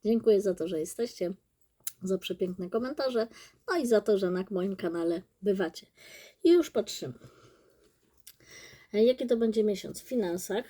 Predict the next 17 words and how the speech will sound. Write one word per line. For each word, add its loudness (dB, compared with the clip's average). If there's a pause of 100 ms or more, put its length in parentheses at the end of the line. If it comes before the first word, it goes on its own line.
Dziesięć -2
buław, 0 (200)
w -14
miłości -4
cztery -2
miecze, -4 (880)
sprawy 2
rodzinne 2 (300)
pięć 2
buław, 0 (140)
no 0
i -2
w -20
czym 0
los -2 (120)
pomoże? -2 (240)
Transformacja. -4